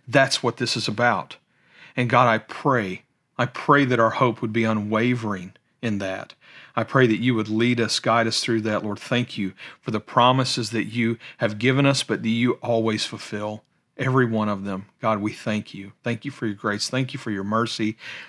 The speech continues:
Thank you that we can lean in on you. Lord, for anyone, Lord, that is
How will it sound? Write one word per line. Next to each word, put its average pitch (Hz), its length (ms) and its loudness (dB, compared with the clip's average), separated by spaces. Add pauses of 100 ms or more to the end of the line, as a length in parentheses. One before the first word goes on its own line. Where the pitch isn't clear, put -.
(480)
Thank 143 260 0
you 165 80 2
that 127 160 2
we 127 140 4
can 135 260 0
lean 120 240 2
in 120 160 0
on 113 220 2
you. 113 160 0
Lord, 120 260 2
for - 180 -2
anyone, 135 420 4
Lord, 120 260 2
that 117 100 6
is 101 220 0